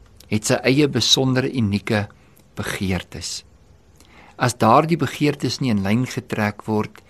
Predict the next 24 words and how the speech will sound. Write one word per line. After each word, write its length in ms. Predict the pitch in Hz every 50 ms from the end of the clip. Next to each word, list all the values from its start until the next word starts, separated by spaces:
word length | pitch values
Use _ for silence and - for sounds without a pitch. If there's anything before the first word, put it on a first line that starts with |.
| - - - _
met 340 | - 110 107 107 - - 98
woord 400 | 98 107 110 113 127 135 - -
en 120 | 107 98
met 140 | 90 90 -
gees 480 | - - - - 135 131 123 113 - -
nie, 220 | - 95 92 92 - - - - - - - - _ _ - -
dan 360 | - 120 127 135 131 123 120 - -
groei 480 | - - - - - 185 214 226 226 -
'n 180 | - 139 127 110
mens 440 | 101 98 98 110 123 131 127 - -
soos 260 | - 120 110 - - -
'n 120 | - 101 90 87 87 98 101
willevy, 680 | 104 104 104 113 110 104 - - - 90 87 90 95 - _ _ _ _ _ _ _ _ _ _ _ _ _ -
net 480 | 95 104 117 147 170 175 175 - - - -
waar 460 | - 101 92 95 101 104 104 104 110 _ _ - - - - _ _
jy 260 | - - 98 95 90 -
wil, 240 | - 90 85 82 - - _ _ _ _ _ _ _ _ _ _ _ _ _ _ _ _ - _ _
tot 220 | - 156 147 147 -
'n 180 | 135 123 110 101
hindernis 840 | 143 202 233 226 214 165 131 120 104 90 85 - - - - - - _ _ _ - _ _ _ _ _ _
vir 220 | - - 120 110
die 160 | 104 107 110
meeste 380 | 110 104 101 101 98 - - 104
mense. 560 | 95 95 92 90 87 90 - - 90 90 101